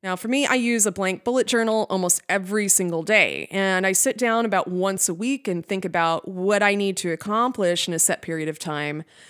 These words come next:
not just at work, but in my personal life and for this podcast, and I take a few minutes and I write everything down.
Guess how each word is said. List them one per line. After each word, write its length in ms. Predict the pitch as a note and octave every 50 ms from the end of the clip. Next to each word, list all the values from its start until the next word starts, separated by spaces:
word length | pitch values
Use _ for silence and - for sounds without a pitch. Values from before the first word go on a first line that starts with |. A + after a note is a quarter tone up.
| - _ -
not 160 | F#4+ A#4 A4+
just 240 | - - C#4+ - -
at 100 | D4 -
work, 300 | A3 A3 A3+ A3 - - _ -
but 220 | G#3 F#3 A3 G#3
in 100 | G#3 G#3
my 120 | G3+ G3 F#3+
personal 420 | F#3 F#3 F3 F3+ - - F#3+ F3+
life 300 | F3+ F3+ F3 F3 F3+ - -
and 400 | E3+ E3 E3 D#3 D#3 E3 D#3+ -
for 140 | - E3
this 160 | D#3 D3+ D#3 -
podcast, 760 | - - A#3+ C4 A#3+ - C4 B3+ B3 B3 B3 A#3+ - -
and 80 | G#3 G3
I 120 | F#3+ G3
take 320 | F#3+ - G#3 G3 G3 F#3 -
a 40 | F3+
few 180 | - - F#3
minutes 360 | E3+ E3+ E3 E3+ E3 - -
and 80 | F3+ E3
I 80 | D#3+ D#3+
write 240 | D#3 D3 D3 D3
everything 340 | C#3+ C#3 C#3 D#3 - - -
down. 480 | E3 E3 F3 D#3+ C#3 - - - -